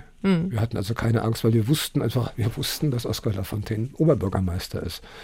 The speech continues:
Speaker 2: Und wir wussten auch, was, was er gesagt hat und dass man sich darauf verlassen kann. Und er wusste auch, dass er jetzt nicht die, die Polizei an-, antanzen lassen kann, um uns da rauszukriegen. Und von daher war das, äh, eigentlich ein, relativ entspannt war das. Also es war kein, kein großer Stress.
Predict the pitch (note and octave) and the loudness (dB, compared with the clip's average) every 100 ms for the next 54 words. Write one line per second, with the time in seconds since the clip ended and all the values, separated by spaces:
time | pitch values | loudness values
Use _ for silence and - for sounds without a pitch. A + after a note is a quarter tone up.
0 | - - - C#3 A2+ G#2+ G2 A#2 - D#3 | -18 -16 -6 0 2 2 0 -2 0 -2
1 | - D3 - B2 - - A#2+ B2 D3 D#3+ | 0 -2 0 -2 0 2 2 2 0 0
2 | - G#2 G#2 G#2+ A#2+ G#2 - A#2 A2 C#3+ | -4 -4 -2 0 0 0 0 0 0 2
3 | D3 E3+ - G#2+ E2+ D#2+ - - - - | 0 0 -2 -6 -6 -8 -12 -20 -20 -20
4 | - - - A2+ A#2 A#2 A2+ - - D#3 | -20 -8 0 2 4 4 4 2 2 2
5 | - A2 G#2 - A#2+ - A#2 A2+ A2+ A#2 | 2 0 2 2 2 4 2 2 2 0
6 | - C#3+ C3 - A2+ A#2 A2+ A2 G#2+ G2+ | 4 4 4 0 0 -2 0 2 2 2
7 | G#2+ G#2 A#2 A2+ G#2+ G#2 G#2+ G2+ B2 - | 0 0 0 0 0 0 0 2 2 0
8 | A#2 - F2+ F#2+ - - - G#2+ A#2 G#2+ | -6 -4 -4 -4 -8 -16 -8 0 2 4
9 | A2+ A#2 G#2+ A2+ A2 - - G#2+ G2+ G2+ | 4 4 2 0 -2 -2 0 0 2 2
10 | F#2 G2 A#2 G#2+ E2+ - - G2 - F2+ | 0 0 0 0 -2 -4 -4 -4 -6 -8
11 | - - G2 G#2 - F#2 F#2+ - - G#2 | -10 -8 -8 -6 -4 -4 -4 -6 0 0
12 | F#2+ A2+ A2 G2+ A2 F#2+ - - G#2+ - | 0 -2 0 0 -2 -2 -6 -8 -10 -12